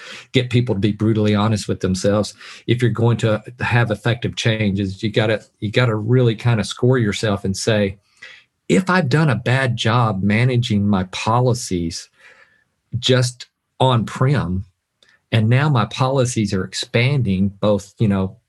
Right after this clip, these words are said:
enforcement policies in my S D wan arena, enforcement policies in my sasi cloud,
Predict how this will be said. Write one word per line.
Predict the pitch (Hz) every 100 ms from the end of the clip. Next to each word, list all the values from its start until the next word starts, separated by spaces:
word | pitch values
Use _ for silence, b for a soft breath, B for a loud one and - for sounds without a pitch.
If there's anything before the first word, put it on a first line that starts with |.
| -
enforcement | 113 104 120 123 104
policies | - 117 110 104 110 98
in | 98
my | 92 -
S | 104
D | - 92
wan | 95 110 98
arena, | 92 92 82
enforcement | - 95 - 120 123 120 113
policies | - 104 107 101 107 95
in | 92
my | 87
sasi | 87 101 117 123
cloud, | 101 - 92 90 -